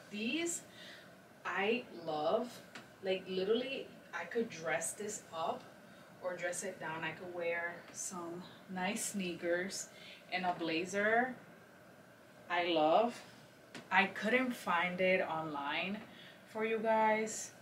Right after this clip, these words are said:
because this was on sale. I was in the Express outlet, so they don't have it online, but if you have an Express outlet ne-, near you,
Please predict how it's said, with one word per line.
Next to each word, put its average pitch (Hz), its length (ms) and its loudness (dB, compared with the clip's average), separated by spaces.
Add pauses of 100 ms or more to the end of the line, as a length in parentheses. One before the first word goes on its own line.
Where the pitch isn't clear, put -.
(540)
because 190 280 -4
this 180 200 -6
was 220 180 -2
on 202 160 0
sale. 160 400 0
I 175 100 4
was 196 180 2
in 233 120 -2
the 180 320 2
Express - 600 -2
outlet, 180 420 0 (600)
so 165 580 2
they 185 80 4
don't 220 160 6
have 185 260 6
it 208 60 8
online, 214 380 6
but 180 160 0
if 175 100 -8
you 202 80 0
have 208 160 4
an 240 80 0
Express 180 580 -2
outlet 170 420 0
ne-, 165 140 -8 (160)
near 175 220 -2
you, 165 460 0